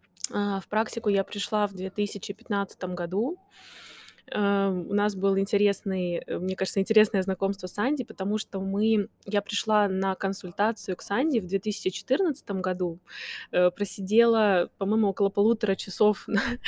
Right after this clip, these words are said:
э, вводной лекции теоретической о том, что же такое аштанга-йога, о том, э, что,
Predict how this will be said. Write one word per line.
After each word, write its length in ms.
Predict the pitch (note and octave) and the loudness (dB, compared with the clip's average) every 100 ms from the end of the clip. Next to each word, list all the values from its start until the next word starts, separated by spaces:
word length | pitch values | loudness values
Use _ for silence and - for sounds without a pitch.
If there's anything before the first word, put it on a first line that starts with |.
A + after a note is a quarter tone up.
| A#3 - - | 4 4 2
э, 300 | G#3+ G#3 G3+ | 2 4 4
вводной 500 | F#3+ G3 A#3 A3 G3 | 2 4 4 6 4
лекции 640 | F#3+ G3+ C4 - - G3+ | 4 4 4 -2 -2 -2
теоретической 800 | F#3+ F#3+ F#3 - A3+ - A3+ - F#3 | 0 -2 -2 -4 -6 -4 -8 -4 -4
о 40 | |
том, 200 | F3+ G3 | -2 -4
что 260 | - G3+ A3 | -4 -2 -2
же 80 | G#3+ | -4
такое 560 | G3 - G#3 G3 F#3 - _ _ _ _ - - | -8 -4 0 0 -2 -6 _ _ _ _ -12 -8
аштанга-йога, 840 | - G#3+ G3+ F#3 F3+ G#3+ A3 G3 | -2 0 2 0 0 0 0 -2
о 60 | |
том, 420 | G3 G3+ G#3 G#3 - | -2 -2 0 0 -2
э, 460 | G3 F#3+ F#3+ F#3+ G3+ | -4 -4 -2 -4 -4
что, 300 | - G#3 | -4 -4